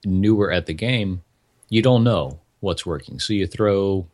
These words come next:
a handful of things at the wall and see what sticks, and then start doubling down on those. But it's a little unfair to say,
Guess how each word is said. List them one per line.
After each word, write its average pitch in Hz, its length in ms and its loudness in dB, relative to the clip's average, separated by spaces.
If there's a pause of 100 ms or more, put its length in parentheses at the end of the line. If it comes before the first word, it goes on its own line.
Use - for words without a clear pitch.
(140)
a 90 60 -2
handful 98 400 0
of 85 100 -4
things 85 300 -6
at 82 80 -10
the 85 60 -6
wall 80 460 -2
and 90 140 -4
see 104 140 -2
what 85 160 -4
sticks, - 540 -4 (600)
and 104 160 2
then 95 120 2
start 87 240 -2
doubling 85 340 -2
down 110 180 0
on 95 80 -2
those. 82 200 -2
But 92 120 -2
it's 87 140 -2
a 107 60 0
little 110 300 2
unfair 90 340 0
to 85 80 -4
say, 85 340 -2